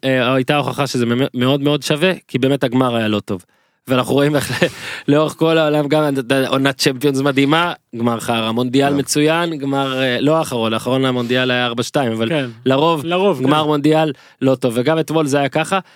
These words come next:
Speaker 1: אה, אני כן חושב שה-,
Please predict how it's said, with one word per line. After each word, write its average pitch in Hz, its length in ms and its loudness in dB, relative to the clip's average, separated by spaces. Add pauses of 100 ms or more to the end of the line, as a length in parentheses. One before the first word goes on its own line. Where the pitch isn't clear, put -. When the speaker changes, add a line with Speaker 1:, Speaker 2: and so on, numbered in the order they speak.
(340)
Speaker 1:
אה, 135 280 2 (720)
אני 131 200 0
כן 180 300 0
חושב 170 460 0
שה-, 123 520 0